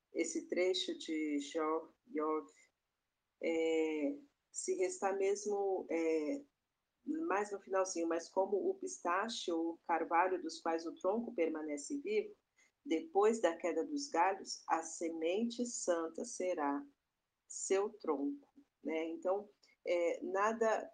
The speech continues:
é, é, a destruição, ela é passageira. Como Shaul, Shaul Hashaliah fala na Brit Hadashah, que a, a tribulação, ela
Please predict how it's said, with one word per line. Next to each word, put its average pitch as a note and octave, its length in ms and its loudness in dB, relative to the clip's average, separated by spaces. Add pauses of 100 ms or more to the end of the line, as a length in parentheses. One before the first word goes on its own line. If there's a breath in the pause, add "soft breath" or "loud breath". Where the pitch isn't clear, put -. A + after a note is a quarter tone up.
é, D#3+ 460 0
é, - 100 -4
a E3 140 2
destruição, - 720 -2
ela G3 140 2
é - 20 2
passageira. F#3+ 800 0
Como G#3 560 2
Shaul, F#3 360 2 (320)
Shaul F3+ 640 0 (100)
Hashaliah E3 540 -4 (100)
fala F3+ 320 2 (1080)
na D3 160 0
Brit D3 300 -4
Hadashah, D#3+ 680 0 (600 soft breath)
que F#3 580 0
a, F3 300 4
a F3+ 60 0
tribulação, G#3 760 6
ela G3 420 8